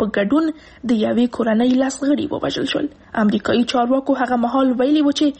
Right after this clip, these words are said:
داعش له دغه کوره یو ځل بیا غوښتل پر کابل هوایي ډګر برید وکړي، خو پنټاګون لږ وروسته دا پیښه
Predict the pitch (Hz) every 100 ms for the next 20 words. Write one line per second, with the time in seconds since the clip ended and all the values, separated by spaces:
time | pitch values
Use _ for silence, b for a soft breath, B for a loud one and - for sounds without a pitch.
0 | B B 214 214 214 254 - 285 247 240
1 | 220 - 285 285 262 247 233 220 247 254
2 | 254 - 330 330 B B B - 247 -
3 | 226 202 247 247 220 208 208 240 208 208
4 | 247 233 226 190 - - - B B B
5 | - - - 208 302 294 269 269 247 226
6 | 220 247 254 208 214 - 294 285